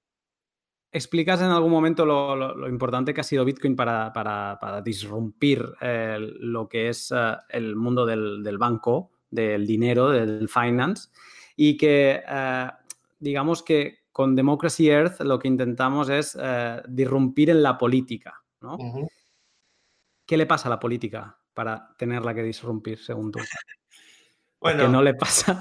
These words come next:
Speaker 1: <laughs>
Speaker 2: creo que hay una gran disatisfacción en, en el mundo en general, eh,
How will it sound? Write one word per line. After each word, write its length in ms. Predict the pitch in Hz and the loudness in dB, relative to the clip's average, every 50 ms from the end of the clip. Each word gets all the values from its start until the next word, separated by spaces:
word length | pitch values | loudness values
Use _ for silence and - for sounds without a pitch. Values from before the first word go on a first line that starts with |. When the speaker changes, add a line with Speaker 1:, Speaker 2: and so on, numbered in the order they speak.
| 131 - - | -2 -2 0
Speaker 1:
<laughs> 360 | 226 240 - - - - _ _ _ _ _ _ _ _ - - _ _ _ _ _ _ _ _ | 0 0 0 -2 -4 -20 _ _ _ _ _ _ _ _ -20 -20 _ _ _ _ _ _ _ _
Speaker 2:
creo 140 | - 196 208 | 2 2 4
que 80 | 208 180 | 4 4
hay 100 | 180 185 | 2 4
una 140 | 180 175 | 2 2
gran 220 | 160 160 165 170 175 175 170 - - | 2 4 4 4 2 0 -4 -8 -12
disatisfacción 1080 | 151 131 139 131 - 139 135 - 131 127 - 123 123 - - - 143 143 151 151 147 | -6 -6 -4 -2 -2 -2 -2 -2 -6 -4 -4 -4 -4 -4 0 2 2 2 2 2 -2
en, 160 | 139 127 123 120 | -6 -6 -8 -8
en 120 | 117 117 | -8 -6
el 80 | 123 127 | -6 -4
mundo 280 | 139 160 165 165 156 151 | -4 -4 -4 -2 -2 -2
en 120 | 143 131 | -4 -4
general, 640 | - 131 123 123 127 135 139 147 165 170 170 170 - - | -4 -6 -4 -2 0 0 0 0 -2 -4 -8 -12 -14 -14
eh, 640 | - 127 123 120 117 113 113 110 110 107 107 107 - | -10 -8 -6 -4 -2 -2 0 0 0 -2 -4 -6 -10